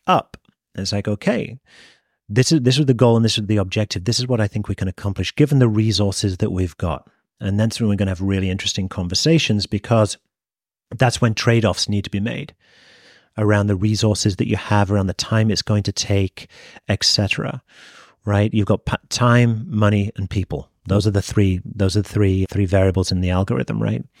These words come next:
And so that discussion is actually had, and, and there's a value in, in that discussion that's very, very keen, because not only are your leaders that you're leading providing you feedback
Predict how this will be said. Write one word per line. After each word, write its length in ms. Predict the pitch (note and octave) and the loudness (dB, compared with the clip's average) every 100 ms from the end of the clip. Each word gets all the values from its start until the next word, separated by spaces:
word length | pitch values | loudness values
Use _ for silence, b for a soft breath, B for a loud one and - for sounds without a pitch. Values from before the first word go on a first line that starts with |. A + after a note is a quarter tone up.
| B B B B B B B | B B B B B B B
And 260 | D3 B2+ A#2+ | 0 2 2
so 260 | - C3 B2 | 2 4 4
that 200 | B2 D3+ | 2 0
discussion 400 | D#3 - C#3+ C3 | -2 0 0 0
is 120 | A2 | -2
actually 280 | A#2 - A2+ | -2 -4 -6
had, 340 | - A2+ G#2+ | 0 2 2
and, 160 | G#2+ G#2+ | 0 -2
and 320 | A#2+ A2 G#2+ A2 | -2 -2 -2 -2
there's 220 | A2 G2+ | -2 -2
a 60 | |
value 680 | G#2 F#2+ A#2+ C#3 C#3+ B2+ B2 | -4 0 0 2 2 4 2
in, 460 | A#2+ A#2 A2+ A2 G#2+ | 0 0 2 0 -2
in 220 | A#2 G#2+ | -2 -2
that 140 | G#2 | -2
discussion 640 | G2 F#2+ - G#2 - F#2+ F#2 | -4 -6 -4 -4 -4 -6 -6
that's 160 | F2 | -8
very, 300 | F#2 G#2+ G#2 | -6 -4 -2
very 220 | G#2 G2 | -2 -4
keen, 440 | F#2 - B2 A#2 G#2 | -6 -6 -2 0 0
because 460 | G2+ - A2 G#2 - B B B B | -4 0 0 0 -4 B B B B
not 240 | A#2 C3 - | 0 0 2
only 680 | D3 C#3 C3+ B2+ A#2+ A2+ - | 2 4 6 4 4 2 -2
are 220 | A2+ A2 | -2 2
your 420 | A2 G2+ A2 A#2+ B2 | 2 0 4 4 4
leaders 440 | G#2+ A#2+ A2+ G2+ | 2 -2 -2 -2
that 120 | A#2 | -4
you're 140 | A2 G2+ | -2 -2
leading 420 | G#2+ A2+ G#2+ G2+ | -2 -2 -2 -4
providing 440 | G#2+ G2+ G#2 G#2 | -4 -2 -2 -2
you 80 | G2 | -4
feedback 720 | - A#2 A2 G2+ G2+ G2 - | -4 -4 -2 -2 -2 -2 -8